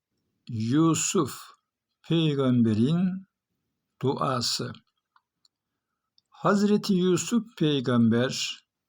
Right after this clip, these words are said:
zindandan kurtulup Mısır'a hazine bakanı olunca şöyle dua etmiştir.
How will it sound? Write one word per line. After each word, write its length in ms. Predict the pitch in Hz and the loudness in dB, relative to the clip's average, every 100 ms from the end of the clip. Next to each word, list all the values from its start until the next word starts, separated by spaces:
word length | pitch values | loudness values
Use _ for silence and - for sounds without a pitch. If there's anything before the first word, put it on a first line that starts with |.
| _ _ _ _ _ _ _ _ _ _ _ _ _ _ _ _ - | _ _ _ _ _ _ _ _ _ _ _ _ _ _ _ _ -8
zindandan 1120 | 120 120 185 185 175 185 185 175 196 170 110 - _ _ _ _ _ | -2 0 2 0 0 0 2 2 2 0 -2 -6 _ _ _ _ _
kurtulup 760 | - 143 139 - 127 147 160 160 _ _ _ _ _ _ - | -4 -2 0 -2 0 0 -2 -6 _ _ _ _ _ _ -4
Mısır'a 720 | 143 196 202 - 135 120 - - _ _ _ _ _ _ _ _ | 0 2 0 -2 -2 -2 -6 -16 _ _ _ _ _ _ _ _
hazine 760 | - - 160 139 147 170 170 190 | -20 -8 -4 -2 0 0 2 0
bakanı 400 | 151 139 135 117 | -2 -2 -2 -2
olunca 840 | 117 123 127 165 160 170 175 170 - _ _ _ _ _ _ _ _ _ _ _ | -2 -4 0 0 0 0 0 -4 -12 _ _ _ _ _ _ _ _ _ _ _
şöyle 760 | - - - 185 220 196 170 147 | -14 -10 -4 2 4 4 2 0
dua 300 | 151 147 147 | 0 2 0
etmiştir. 960 | 135 - 123 113 - 107 107 - - | -2 -2 -2 -2 -4 -6 -8 -12 -18